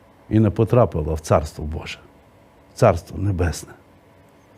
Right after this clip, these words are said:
Через цю релігійну брехню крадуть не тільки життя вічне,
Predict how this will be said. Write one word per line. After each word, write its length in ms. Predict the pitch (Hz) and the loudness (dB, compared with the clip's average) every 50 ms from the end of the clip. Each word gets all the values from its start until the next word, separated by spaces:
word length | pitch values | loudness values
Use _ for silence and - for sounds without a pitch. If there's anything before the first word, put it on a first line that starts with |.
| _ _ _ _ - _ _ _ _ - | _ _ _ _ -20 _ _ _ _ 2
Через 380 | - 135 135 139 131 - - | 4 6 6 6 4 2 4
цю 380 | - 165 165 165 165 147 - - - - - - - - - _ - | 6 8 8 10 8 6 4 0 -8 -18 -20 -20 -20 -20 -6 _ 4
релігійну 640 | 113 131 131 139 143 131 147 160 165 160 156 143 | 6 6 8 8 8 8 8 8 8 8 6 6
брехню 580 | 123 113 123 131 123 131 - 139 151 156 156 147 | 4 6 6 4 4 4 2 4 6 6 6 4
крадуть 540 | 151 - 135 131 127 156 156 135 - - - - - - - _ _ _ _ _ _ _ _ _ _ _ _ _ _ _ _ _ _ _ _ _ - | 4 2 2 4 6 6 4 4 2 -2 -12 -18 -20 -20 -20 _ _ _ _ _ _ _ _ _ _ _ _ _ _ _ _ _ _ _ _ _ 2
не 140 | 120 135 131 | 4 4 6
тільки 420 | 135 180 170 151 - - 120 104 | 8 6 6 6 6 2 2 2
життя 420 | 87 92 110 107 - - 110 98 92 | 2 2 0 0 2 4 4 4 4
вічне, 360 | 101 101 82 - - - - | 0 -2 -4 -4 -8 -10 -12